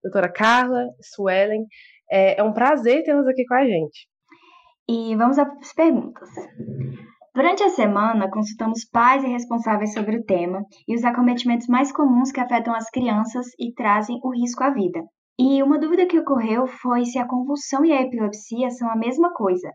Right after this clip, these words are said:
Speaker 2: E diante desse quadro tão sério, como que eu posso reconhecer que tá ocorrendo a crise e o que que eu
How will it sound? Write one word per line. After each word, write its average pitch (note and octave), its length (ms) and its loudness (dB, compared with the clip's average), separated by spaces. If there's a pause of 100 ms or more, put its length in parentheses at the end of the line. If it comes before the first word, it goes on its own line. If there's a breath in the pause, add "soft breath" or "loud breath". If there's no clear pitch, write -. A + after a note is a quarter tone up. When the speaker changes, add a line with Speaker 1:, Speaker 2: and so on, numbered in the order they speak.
(380 soft breath)
Speaker 2:
E B3 160 2
diante D4 340 2
desse C4 260 0
quadro G3 360 -2
tão C#4+ 160 0
sério, A3+ 680 -2
como B4 300 2
que - 80 0
eu D4+ 140 2
posso B3+ 260 0
reconhecer A#3+ 840 0
que G#3+ 320 -2
tá F#3+ 280 0
ocorrendo F#3+ 400 -4
a G3 80 -4
crise A3 420 0 (260 loud breath)
e C4+ 120 0
o C#4 40 0
que F#4+ 140 0
que F#4+ 100 -4
eu G#4+ 60 0